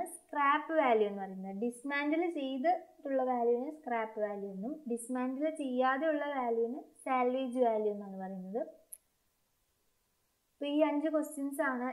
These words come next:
ഇന്ന് നമ്മൾ ഡിസ്കസ് ചെയ്യുന്നത്. ഈ ക്വസ്റ്റ്യൻസ് നിങ്ങൾക്ക് എല്ലാവർക്കും മനസ്സിലായി എന്ന് വിചാരിക്കുന്നു.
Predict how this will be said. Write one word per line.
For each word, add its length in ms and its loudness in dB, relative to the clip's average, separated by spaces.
ഇന്ന് 160 -2
നമ്മൾ 300 -2
ഡിസ്കസ് 440 0
ചെയ്യുന്നത്. 460 0
ഈ 140 0
ക്വസ്റ്റ്യൻസ് 680 2
നിങ്ങൾക്ക് 380 0
എല്ലാവർക്കും 560 4
മനസ്സിലായി 480 4
എന്ന് 160 0
വിചാരിക്കുന്നു. 680 -2